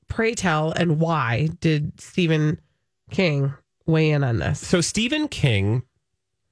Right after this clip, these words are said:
Speaker 2: said the following on Twitter. "The Hachette decision to drop the Woody Allen book makes me very uneasy. It's not him.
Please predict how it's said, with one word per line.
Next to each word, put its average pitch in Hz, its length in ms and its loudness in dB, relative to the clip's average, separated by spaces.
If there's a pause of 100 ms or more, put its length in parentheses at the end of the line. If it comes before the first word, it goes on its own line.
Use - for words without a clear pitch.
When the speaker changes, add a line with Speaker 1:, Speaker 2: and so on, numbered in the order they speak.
(140)
Speaker 2:
said 127 240 2
the 120 80 2
following 107 400 0
on 95 160 2
Twitter. 82 440 -2 (420)
"The 139 120 4
Hachette 151 420 0
decision 135 520 0
to 123 120 0
drop 110 420 0
the 151 80 0
Woody 127 280 0
Allen 104 300 2
book 82 360 -2 (280)
makes 113 300 0
me 117 140 4
very 120 480 2
uneasy. 104 720 0 (340)
It's 147 200 0
not 233 240 2
him. 110 580 0